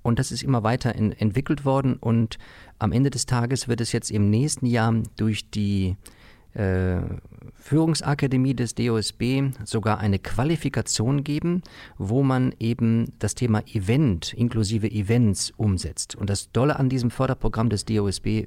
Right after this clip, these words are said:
finde ich, dass sie zusammen mit dem, ähm, Arbeitsministerium, Minister Heil hat dort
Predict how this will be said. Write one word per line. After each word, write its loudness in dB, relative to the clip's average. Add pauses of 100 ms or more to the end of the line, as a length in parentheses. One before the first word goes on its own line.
finde -2
ich, -2 (320)
dass -2
sie -2
zusammen 0
mit 0
dem, 2 (100)
ähm, -2 (140)
Arbeitsministerium, 0
Minister 0
Heil 0
hat -4
dort -2